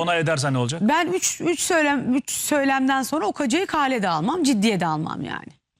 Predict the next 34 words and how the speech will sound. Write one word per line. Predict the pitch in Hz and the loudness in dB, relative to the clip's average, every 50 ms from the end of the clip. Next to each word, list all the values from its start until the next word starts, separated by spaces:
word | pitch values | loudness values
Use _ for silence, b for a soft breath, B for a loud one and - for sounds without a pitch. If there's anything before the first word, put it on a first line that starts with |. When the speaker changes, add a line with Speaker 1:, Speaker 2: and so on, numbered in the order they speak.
| _ _ _ | _ _ _
Speaker 1:
Hanım | - - - 147 160 226 226 208 | -8 -4 -2 0 0 0 0 0
da | 185 127 | 0 0
hak-, | 127 123 - _ - | -2 -2 -4 _ -12
hanımın | - - 143 156 185 208 202 | -4 -2 0 0 0 0 0
da | 175 120 | 0 -2
hakları | 120 - - 123 110 104 98 | -2 -2 -4 -4 -4 -4 -6
vardır. | 95 92 92 - - - - - _ _ _ _ | -8 -10 -10 -12 -14 -14 -14 -16 _ _ _ _
O | 151 156 170 | -4 -2 -2
da | 208 165 117 | -2 -2 -2
hakkını | 147 139 - - 160 | -4 -6 -4 -2 0
Speaker 2:
Tabii | 151 139 | 2 2
Speaker 1:
haram | 127 139 143 143 135 135 | 2 2 2 2 2 0
Speaker 2:
ki | 135 | 0
Speaker 1:
ederse | 127 135 131 117 - 131 | 0 0 -2 -2 -2 -2
Speaker 2:
vardır. | 120 117 | -2 -2
Speaker 1:
ne | |
olacak? | 113 110 107 127 156 - - - _ _ _ _ _ _ - | -2 -2 -4 -4 -6 -8 -10 -18 _ _ _ _ _ _ -8
Speaker 2:
Ama | 381 392 294 | -4 -4 -4
işte | 208 - - 202 196 | -4 -4 -4 -4 -4
biz | 202 - - - | -4 -4 -4 -4
Speaker 1:
O | 147 | -4
Speaker 2:
kadınlar | - 175 147 135 | -2 0 0 0
Speaker 1:
kadar | 147 147 135 131 | 0 -2 -4 -4
pişirmiş, | - 147 - - 143 131 127 135 123 - | -4 -4 -2 0 0 0 0 0 -2 -2
taşırmış, | - 139 131 - 143 135 127 127 131 - | -2 -2 -2 -2 -2 -2 0 0 -2 -2
çocuk | - - 131 123 131 - - | -2 -2 -2 -2 -4 -4 -2
dünyaya | 139 135 135 127 127 123 123 - | 0 2 2 2 2 0 0 0
Speaker 2:
Ha, | - 120 | 0 0
onu | 214 208 | 2 2
Speaker 1:
getirmiş. | 208 - 214 208 208 202 | 2 2 2 2 4 4
Speaker 2:
görmezler | 202 202 214 233 214 196 196 180 | 4 2 2 2 0 0 0 0
hocam. | 170 180 147 190 202 175 156 143 - _ _ _ _ _ | 0 0 0 0 0 -2 -2 -6 -10 _ _ _ _ _
Onu | 196 196 208 208 | -2 0 2 2
görmezler. | 208 208 202 190 185 185 202 202 165 160 160 - 160 - - | 2 2 2 2 2 2 0 0 -2 -4 -6 -8 -10 -14 -18